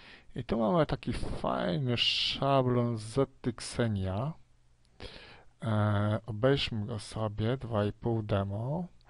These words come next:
Muszę powiedzieć szczerze, że jeszcze go nie do końca testowałem. E, zainstalowałem go dopiero przedwczoraj i nie działa do końca, jakbym chciał.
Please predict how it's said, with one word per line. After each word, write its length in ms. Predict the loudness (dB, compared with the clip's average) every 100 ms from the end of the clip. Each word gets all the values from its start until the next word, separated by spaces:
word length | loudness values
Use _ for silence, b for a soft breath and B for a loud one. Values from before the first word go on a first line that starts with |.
| B B B -14
Muszę 160 | -6 -2
powiedzieć 400 | 0 0 -2 -2
szczerze, 360 | -2 0 2 2
że 100 | 2
jeszcze 260 | 2 0
go 80 | 0
nie 140 | 0
do 100 | 0
końca 320 | 0 -2 -2 -4
testowałem. 1080 | -4 -2 0 4 6 6 6 4 2 -4
E, 1200 | -8 -2 0 2 2 2 0 0 0 -2 -2 -2 -4
zainstalowałem 800 | 0 0 0 0 2 4 2 2
go 120 | -2
dopiero 340 | -2 -2 -4 -4
przedwczoraj 800 | -6 -4 -4 2 4 6 4 0 B B B B B B B B B -8 2
i 60 |
nie 160 | 4 4
działa 300 | 2 -2 -2
do 100 | -6
końca, 360 | -8 -8 -4 -4
jakbym 260 | -4 -6
chciał. 500 | -6 -2 2 2 0